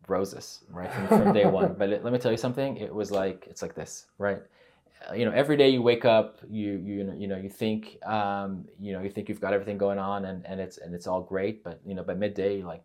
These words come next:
Speaker 1: the world's caving in on you and it's not looking as great. And by the end of the day, you wanna jump off a bridge.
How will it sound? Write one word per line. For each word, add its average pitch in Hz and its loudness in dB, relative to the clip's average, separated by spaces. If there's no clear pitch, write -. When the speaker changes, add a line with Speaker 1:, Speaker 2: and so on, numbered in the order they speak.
Speaker 1:
the 101 -4
world's 95 0
caving 101 -2
in 101 -2
on 110 -2
you 123 -2
and 90 -6
it's - -12
not 92 -8
looking 110 -4
as 110 -6
great. 123 4
And 82 -12
by 101 4
the 98 4
end 104 2
of 101 -2
the 98 -6
day, 101 2
you 95 -2
wanna 90 -4
jump 90 -2
off 87 -8
a 85 -8
bridge. - -14